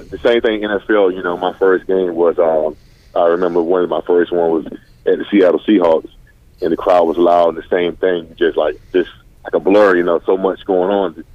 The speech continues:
But it's, I think it's different in high school 'cause now I play so many, so much ball in my life, and it's like, you know, it slows down for you, and you just focus on, I learned that over the years,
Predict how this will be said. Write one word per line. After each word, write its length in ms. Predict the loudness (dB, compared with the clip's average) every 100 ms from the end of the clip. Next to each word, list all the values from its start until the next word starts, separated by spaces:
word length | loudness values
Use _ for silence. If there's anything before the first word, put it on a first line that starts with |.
| -20 -20 -12 0
But 120 | 0
it's, 100 | 2
I 100 | -2
think 200 | -2 -2
it's 80 | 0
different 280 | 2 2 0
in 40 |
high 180 | -2 -4
school 200 | -4 -2
'cause 200 | 0 0
now 200 | 0 0
I 100 | -2
play 300 | -2 0 0 -2
so 80 |
many, 240 | -2 -2 -4
so 80 | -4
much 180 | -2
ball 400 | 0 4 4 2 -2 -20 -20 -20 -20 -18 -6
in 220 | -2 -2
my 100 | 0
life, 360 | 2 2 0 -2
and 100 | -6
it's 120 | -2
like, 200 | -4 -2
you 100 | -4
know, 140 | -2
it 220 | 0 -4 -2
slows 320 | 0 2 2 0
down 240 | -2 -2
for 180 | -2 -2
you, 160 | -2
and 100 | -6
you 100 | -6
just 180 | -4 -4 -2
focus 400 | 0 2 2 0
on, 300 | 0 -2 -4 _ _ _ _ -2
I 60 | 2
learned 320 | 2 2 2
that 140 | 2
over 200 | 2 0
the 80 | -2
years, 440 | -2 2 2 0